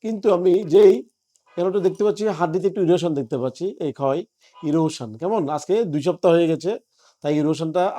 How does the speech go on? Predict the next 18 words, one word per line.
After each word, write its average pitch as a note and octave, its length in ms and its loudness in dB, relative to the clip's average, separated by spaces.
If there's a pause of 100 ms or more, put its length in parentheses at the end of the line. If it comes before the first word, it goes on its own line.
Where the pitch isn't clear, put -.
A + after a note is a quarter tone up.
আর্লি F3 280 6
দেখা D#3+ 180 0
গেছে। F3 260 -6
এখন F3+ 180 -6
আমরা F#3+ 220 -4
যদি F#3 160 -8 (540)
কালার F#3 260 4
ডপলার F3 260 4 (100)
দিই, G3+ 140 -2 (160)
দেখাই D3 280 -2
আপনাদেরকে C3+ 400 -6 (440)
কি A#3+ 100 -2
অবস্থা। D3+ 400 0 (580)
এত A3+ 220 -6 (160)
হিউজ A3+ 260 0 (120)
পরিমাণ G#3 280 0 (120)
কালার E3 280 2
ডপলার E3 400 0